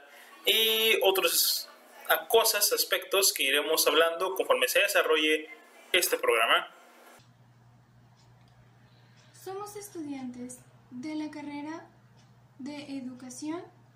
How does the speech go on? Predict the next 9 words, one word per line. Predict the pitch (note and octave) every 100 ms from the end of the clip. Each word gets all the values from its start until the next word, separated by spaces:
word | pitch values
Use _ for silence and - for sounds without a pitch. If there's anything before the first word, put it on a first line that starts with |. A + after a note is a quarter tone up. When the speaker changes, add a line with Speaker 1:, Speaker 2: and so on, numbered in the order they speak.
| -
Speaker 2:
en | C#4
octavo | C4 - B3+ B3
tetramestre | B3 A#3+ A3+ A#3 D4 D4+ E4 E4 _ _ - - _ _ _ _ _
en | D4+ D#4 E4
la | E4+ E4
Universidad | D4 D4 C4+ - B3 A#3+
Metropolitana | B3+ D4+ D4 A#3+ A#3+ G#3+ A3 G#3+ G#3+
de | G#3+
Monterrey. | G#3+ G#3+ A3+ A3+ G#3